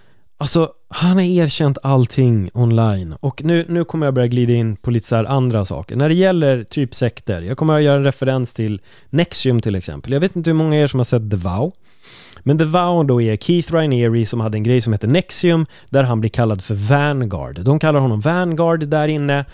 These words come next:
och det påminner också om Andrew Tate i det så kallade War Room som han har, där du betalar femtusen dollar för att delta, alltså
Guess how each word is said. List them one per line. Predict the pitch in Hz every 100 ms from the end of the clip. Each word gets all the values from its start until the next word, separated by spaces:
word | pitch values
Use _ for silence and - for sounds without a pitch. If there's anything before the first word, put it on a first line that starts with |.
| -
och | - 139
det | 147
påminner | - 170 147 135 127
också | 113 123
om |
Andrew | 117 110
Tate | 107 - 139 135 123
i |
det |
så | 110 110
kallade | 117 107
War | 101 98 185 202 185
Room | 170 170 160
som | 147
han | 143
har, | 123 123 120
där | 104
du |
betalar | 98 - 92
femtusen | - - 180 170 156 151 135 127
dollar | 131 131 123
för |
att | 123
delta, | 131 123 113
alltså | 120 101